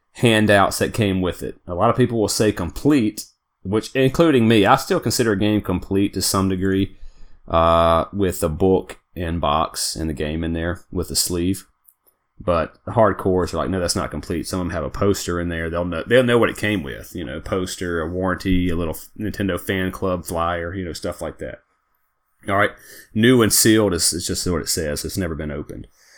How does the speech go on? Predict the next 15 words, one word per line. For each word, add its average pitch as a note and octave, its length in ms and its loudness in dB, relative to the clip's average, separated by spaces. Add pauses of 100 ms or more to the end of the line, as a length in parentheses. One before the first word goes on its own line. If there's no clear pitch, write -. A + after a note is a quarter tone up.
(140)
But - 80 -4
most A#2+ 220 4
of D3+ 60 0
these C#3 200 4
are A2+ 80 4
loose, F#2 560 -2 (160)
okay? E2+ 440 -6
And, F2+ 160 -6
or F2 280 -6
all A2 200 4
of F2 80 2
'em D#2+ 120 -4
are, D#2+ 320 0
the - 120 -10
price. - 680 -4